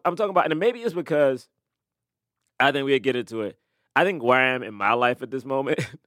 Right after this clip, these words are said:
<laughs> I think I just related to a dude who wasn't good at standardized tests, who, like, y-, you know, who looks at it and it just seems like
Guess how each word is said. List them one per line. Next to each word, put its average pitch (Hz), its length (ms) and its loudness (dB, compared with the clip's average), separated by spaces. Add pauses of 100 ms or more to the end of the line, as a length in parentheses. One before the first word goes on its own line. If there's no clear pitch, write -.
(120)
<laughs> - 340 -20
I 131 80 6
think 156 120 4
I 143 80 4
just 139 160 -2
related 131 440 2
to 127 340 -2 (580)
a 131 60 4
dude 139 500 2 (200)
who 135 140 2
wasn't 113 640 0
good 131 120 2
at 123 60 0
standardized 127 520 0
tests, 127 260 2
who, 131 100 -4
like, 110 440 -2 (360)
y-, 131 80 -6
you 127 180 2
know, 113 140 0
who 131 140 0
looks 135 240 2
at 131 180 4
it 123 80 2
and 120 80 -6
it 117 60 -8
just 113 180 -8
seems 131 260 -4
like 104 380 -4